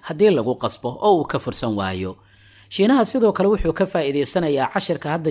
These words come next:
Ukraine ka soconaya. Wuxuu fariin u diray xukuumadda Washington, taas oo ah in Beijing aysan marnaba ogolaan doonin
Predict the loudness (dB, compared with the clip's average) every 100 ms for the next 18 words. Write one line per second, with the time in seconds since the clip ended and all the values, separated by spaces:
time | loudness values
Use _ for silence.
0 | 0 0 0 0 -2 0 0 0 0 -4
1 | -10 _ _ -8 -4 -2 -4 -2 -2 0
2 | -2 -2 -6 -6 -2 0 0 0 -2 -2
3 | -4 -4 -4 0 0 -2 -4 -4 -2 -2
4 | -2 -2 -2 -4 -4 -4 -2 -2 0 -2
5 | -2 -2 -2 0 0 -2